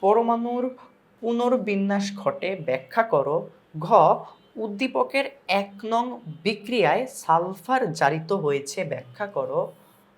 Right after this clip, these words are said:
আর ঘ কোশ্চেনটা হচ্ছে আমাদের উদ্দীপকের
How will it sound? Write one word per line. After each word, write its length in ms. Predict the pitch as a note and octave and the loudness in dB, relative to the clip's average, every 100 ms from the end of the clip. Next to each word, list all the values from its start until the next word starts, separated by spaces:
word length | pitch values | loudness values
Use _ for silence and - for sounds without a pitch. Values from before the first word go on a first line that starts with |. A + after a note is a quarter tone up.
| _ - - _ _ _ _ _ _ _ - - _ _ _ _ _ - F#3+ | _ -20 -20 _ _ _ _ _ _ _ -20 -20 _ _ _ _ _ -6 -4
আর 100 | F3 G3+ - _ _ _ _ D3+ - | -4 -6 -18 _ _ _ _ -16 -2
ঘ 20 | F#3 A3+ - | 2 2 2
কোশ্চেনটা 440 | F3+ - E3+ E3+ D#3 | -6 -4 -10 -8 -10
হচ্ছে 240 | C#3 - C#3 | -10 -10 -10
আমাদের 260 | B2+ B2+ G3+ B3+ - _ _ _ _ - _ _ _ _ _ _ _ _ _ _ _ - | -8 0 0 0 -8 _ _ _ _ -20 _ _ _ _ _ _ _ _ _ _ _ -2
উদ্দীপকের 720 | C4+ A3+ D4 - E3 E3 | 0 2 0 4 2 4